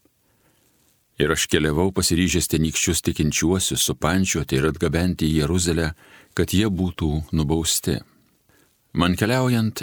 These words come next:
ir artinantis prie Damasko, apie vidurdienio metą, staiga mane apsiautė stipri šviesa. Aš kritau ant žemės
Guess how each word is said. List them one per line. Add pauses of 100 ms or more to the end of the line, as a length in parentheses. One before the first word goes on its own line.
ir
artinantis
prie
Damasko, (520)
apie
vidurdienio
metą, (840)
staiga
mane
apsiautė
stipri
šviesa. (1500)
Aš
kritau
ant
žemės